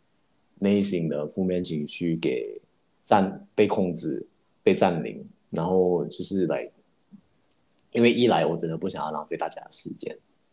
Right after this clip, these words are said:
然后二来，当然选择权是在于对方，不是在于自己。可是我还是会替对方着想，只是不想要、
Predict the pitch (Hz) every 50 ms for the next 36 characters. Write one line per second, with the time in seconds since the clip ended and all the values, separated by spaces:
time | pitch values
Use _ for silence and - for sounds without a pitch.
0 | _ _ - - 80 78 90 87 85 82 80 - - 87 90 85 78 73 67 -
1 | - _ _ _ _ _ _ - 127 123 147 160 127 95 80 90 - - - 78
2 | 90 98 - - 98 90 78 78 - - 76 73 - - - - _ _ _ _
3 | - - 98 107 104 110 104 90 82 78 82 - 90 - - - - - - _
4 | _ _ _ _ _ _ _ - 90 101 131 135 110 85 78 80 82 85 80 104
5 | 104 104 117 113 101 - - 110 104 104 104 101 - 101 101 - - 101 110 -
6 | - - 95 85 - _ _ _ - - 104 - - 104 95 113 113 - 123 117
7 | 101 117 95 85 82 87 98 -